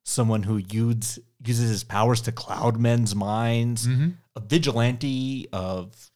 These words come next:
Speaker 1: kind of Batman-esque proportions. I, I tried to get in that Batman space, but how to not do Batman? Uh,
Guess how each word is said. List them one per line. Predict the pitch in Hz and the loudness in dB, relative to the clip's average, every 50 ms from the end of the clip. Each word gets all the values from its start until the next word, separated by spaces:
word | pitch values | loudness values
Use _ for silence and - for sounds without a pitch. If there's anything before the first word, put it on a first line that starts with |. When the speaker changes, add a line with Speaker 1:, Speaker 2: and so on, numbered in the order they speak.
| _ _ | _ _
Speaker 1:
kind | - - 123 113 | -8 -4 0 0
of | 110 95 92 95 - | 0 -2 -2 -6 -4
Batman-esque | 113 104 107 104 117 123 120 117 - - 131 127 - - - - | -2 -2 -2 0 0 -2 -2 -2 -2 0 0 0 0 -2 -6 -4
proportions. | - 117 - - 120 123 123 120 - - 139 135 131 131 123 - - | -6 -6 -4 -2 -2 -2 -2 -2 -2 -2 -2 -2 -2 -2 -6 -8 -4
I, | - 208 240 - - | -4 -4 -4 -4 -6
I | 269 262 | -8 -6
tried | - - 240 208 | -2 -2 0 0
to | 160 135 | 0 2
get | 127 143 135 | 0 2 2
in | 127 123 | 4 2
that | 113 110 113 | 2 2 0
Batman | 110 107 - 117 104 104 98 | -2 -2 -2 -2 -4 -4 -4
space, | - - - 110 107 - | -6 -4 -4 -4 -4 -4
but | - - 104 92 | -4 -6 -6 -4
how | - 135 156 | 0 0 0
to | 160 139 | 0 2
not | 113 117 117 110 101 | 2 0 0 0 0
do | 117 117 104 | -2 -2 0
Batman? | 95 95 92 98 - 104 95 95 95 92 95 - - - - - - - - - - - - - - | 0 -2 -2 -2 -4 -4 -2 -2 -2 -4 -6 -10 -16 -20 -20 -20 -20 -20 -20 -18 -18 -18 -14 -6 -2
Uh, | 104 95 92 90 90 87 92 | -2 -2 0 -2 -4 -6 -8